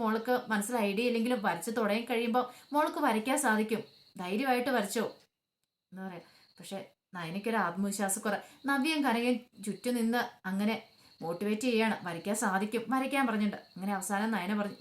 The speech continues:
"ഞാൻ വരയ്ക്കാന്ന്" പറയാണ്. "എന്നാ ശരി, വരച്ചോ, ഞങ്ങൾ അങ്ങോട്ട് ചെല്ലട്ടെ" എന്നും പറഞ്ഞ് നവ്യയും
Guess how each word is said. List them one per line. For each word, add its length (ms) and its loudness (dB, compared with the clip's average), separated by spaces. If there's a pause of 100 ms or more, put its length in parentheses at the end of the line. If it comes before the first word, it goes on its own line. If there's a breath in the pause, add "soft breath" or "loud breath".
"ഞാൻ 160 4
വരയ്ക്കാന്ന്" 420 2
പറയാണ്. 280 0 (400 soft breath)
"എന്നാ 200 -2
ശരി, 220 2
വരച്ചോ, 280 0 (640 soft breath)
ഞങ്ങൾ 220 0
അങ്ങോട്ട് 260 2
ചെല്ലട്ടെ" 300 2
എന്നും 160 2
പറഞ്ഞ് 200 2 (340)
നവ്യയും 300 0